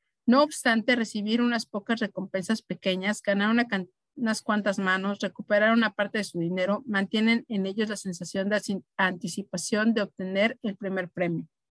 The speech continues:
Esa es la razón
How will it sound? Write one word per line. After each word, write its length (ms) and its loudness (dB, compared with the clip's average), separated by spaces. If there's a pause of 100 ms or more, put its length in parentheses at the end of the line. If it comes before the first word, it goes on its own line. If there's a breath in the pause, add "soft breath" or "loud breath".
(1040)
Esa 440 2
es 160 2
la 120 6
razón 440 -2